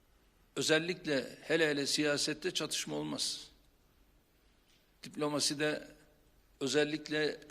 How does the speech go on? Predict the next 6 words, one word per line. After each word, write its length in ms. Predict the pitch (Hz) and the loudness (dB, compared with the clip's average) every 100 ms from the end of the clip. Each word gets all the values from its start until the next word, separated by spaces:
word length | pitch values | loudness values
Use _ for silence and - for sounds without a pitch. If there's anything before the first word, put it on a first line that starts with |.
| - - | -20 -12
bu 60 | 147 | -6
konular 540 | 151 147 151 170 170 - - 131 | -2 0 2 0 -2 -14 -16 -4
görüşülerek, 640 | 143 147 - 156 151 117 - - - - | -2 0 0 2 2 0 -8 -18 -18 -6
anlaşarak 760 | 127 135 117 156 151 117 - - - - - - - - _ _ _ _ - | -2 0 2 4 4 2 -6 -18 -20 -20 -20 -20 -20 -20 _ _ _ _ -6
bir 120 | 131 | 0
yol 280 | 131 131 110 | 6 6 4